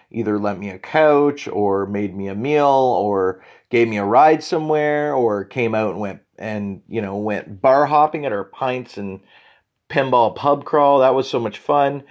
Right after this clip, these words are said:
Um, everyone I got to see at Loppel, everyone I got to see at Monday Night Pinball, Speed City Records. Uh, I got to see Mike Todd, and, um,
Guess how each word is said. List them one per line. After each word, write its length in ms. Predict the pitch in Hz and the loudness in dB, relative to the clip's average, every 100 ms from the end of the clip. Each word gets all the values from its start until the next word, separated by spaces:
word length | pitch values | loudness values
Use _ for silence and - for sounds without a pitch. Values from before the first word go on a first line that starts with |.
| - _ _ | -20 _ _
Um, 300 | 104 104 104 | -2 0 0
everyone 400 | 120 170 165 147 | 2 4 4 4
I 60 | 123 | 2
got 200 | 113 107 | 0 -2
to 60 | |
see 220 | - - 98 | -8 -2 -2
at 160 | 80 | 0
Loppel, 420 | 117 113 117 110 | 0 2 2 2
everyone 280 | 123 123 113 | 2 0 -2
I 40 | 104 | -4
got 180 | 98 | -6
to 60 | - | -8
see 160 | - 95 | -6 -6
at 80 | |
Monday 240 | 95 95 92 | -6 -10 -10
Night 240 | 90 78 | -12 -10
Pinball, 500 | 131 123 120 113 110 | -4 -2 4 4 4
Speed 300 | - 107 90 | -2 -10 -10
City 220 | - 90 | -10 -4
Records. 720 | 104 131 131 127 117 113 104 - | 2 2 2 2 2 0 -6 -6
Uh, 460 | 98 92 92 87 | -2 0 -2 -2
I 160 | 98 98 | -4 -4
got 280 | 95 92 - | -2 -2 -4
to 120 | 98 | -14
see 480 | - 95 90 90 - _ - _ _ | -12 -10 -8 -8 -12 _ -20 _ _
Mike 280 | 104 92 - | -4 -4 -2
Todd, 500 | 143 143 135 135 120 | 2 6 6 6 2
and, 600 | 95 98 95 92 90 - | -4 -8 -10 -14 -12 -6
um, 440 | 98 95 92 92 | -4 -4 -8 -12